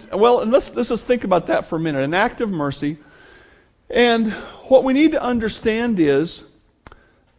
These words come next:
uh, the giving of alms was not a regular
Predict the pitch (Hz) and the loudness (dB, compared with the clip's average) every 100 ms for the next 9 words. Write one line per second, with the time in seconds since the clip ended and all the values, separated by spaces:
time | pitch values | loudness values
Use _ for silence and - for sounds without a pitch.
0 | - 151 151 165 147 254 311 320 233 175 | -8 -6 0 0 2 0 2 0 0 -2
1 | - 208 240 175 143 151 175 - 175 - | 0 0 2 2 0 -2 -6 -12 -20 -12
2 | 156 180 170 170 180 208 254 262 - _ | -2 0 0 -2 -2 -2 -2 -6 -10 _
3 | - 180 175 160 151 165 190 240 269 240 | -2 0 0 -2 -4 -4 -2 2 2 0
4 | 254 247 240 247 240 | -2 -2 0 0 -2